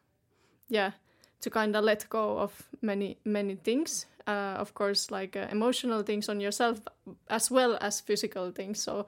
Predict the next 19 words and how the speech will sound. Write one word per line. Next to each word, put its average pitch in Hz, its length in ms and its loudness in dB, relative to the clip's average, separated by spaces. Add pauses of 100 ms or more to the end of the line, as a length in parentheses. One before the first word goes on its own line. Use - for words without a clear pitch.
(300)
also 208 320 0
I 196 140 -2
think 202 360 -6
the 208 100 -2
way 202 180 2
we 190 160 -2
are 185 120 -4
living, 190 380 -6 (640)
uh, 196 320 -6
needs, 202 420 -4 (120)
we 190 180 -2
need 185 240 -6
some 185 240 -6
kind - 220 -6
of, 208 100 -8 (300)
uh, 208 280 -8 (600)
change 196 340 -8
on 214 180 -8
that. 208 240 -6